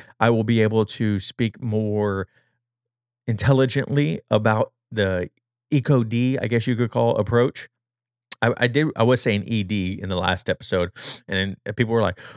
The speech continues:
"Oh, Travis, E D's like erectile dysfunction." Yeah, I know that. Okay, I know that. I'm not talking about E D. That's why I prefaced it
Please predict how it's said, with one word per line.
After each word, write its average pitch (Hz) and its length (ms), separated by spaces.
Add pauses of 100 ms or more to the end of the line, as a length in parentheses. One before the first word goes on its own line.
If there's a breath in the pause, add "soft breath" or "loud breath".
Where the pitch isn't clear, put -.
"Oh, 156 160
Travis, 131 340
E 135 200
D's 117 340
like 101 160
erectile 95 500
dysfunction." 135 380
Yeah, - 180
I 165 120
know 151 240
that. 101 340 (100)
Okay, 117 300
I 143 80
know 139 220
that. 98 240
I'm 110 80
not 147 120
talking 151 300
about 104 240
E 104 160
D. 110 260 (200 loud breath)
That's 131 160
why 131 140
I - 20
prefaced - 520
it 113 160